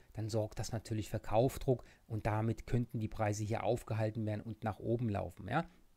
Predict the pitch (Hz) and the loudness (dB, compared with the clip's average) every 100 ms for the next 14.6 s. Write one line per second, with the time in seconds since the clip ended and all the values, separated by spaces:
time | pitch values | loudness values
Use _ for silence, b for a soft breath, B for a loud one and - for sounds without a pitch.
0 | - 117 139 - 123 139 127 123 117 113 | 0 4 4 4 4 4 2 2 2 2
1 | 113 101 123 120 B B - 107 113 - | -2 0 2 2 B B -2 0 2 4
2 | 117 127 - 151 151 139 139 135 131 B | 4 4 6 6 6 6 6 8 6 B
3 | B 113 - 110 113 113 104 - 107 - | B -2 2 2 2 0 -2 -4 -6 -2
4 | 120 - 117 110 107 - 107 104 - 117 | -4 0 0 0 0 2 2 2 0 2
5 | 107 - 147 156 - - b 113 - 120 | 2 4 4 4 0 -12 b -4 2 2
6 | 107 113 110 B B - 107 - 117 113 | 4 2 0 B B -2 0 2 2 2
7 | - 110 110 104 - 104 107 117 - - | 0 0 0 -2 0 2 2 0 -4 -12
8 | - - 101 - 117 110 - 120 117 - | -10 -6 -4 0 2 2 2 -2 -4 -4
9 | 95 - - 110 92 - - 104 - - | -6 -6 -6 -6 -8 -10 -6 -6 -4 0
10 | 123 120 107 98 - 113 - 123 117 - | 2 4 2 -2 -2 -2 -2 -2 0 4
11 | 123 143 - 113 B B - 123 143 117 | 4 4 6 4 B B 0 8 8 8
12 | B - 117 117 120 117 120 139 170 - | B -2 4 6 6 4 2 2 2 0
13 | 139 156 - 143 143 131 120 120 127 131 | 4 4 2 -2 2 2 2 4 2 0
14 | - - 123 131 143 131 | 0 2 8 10 12 12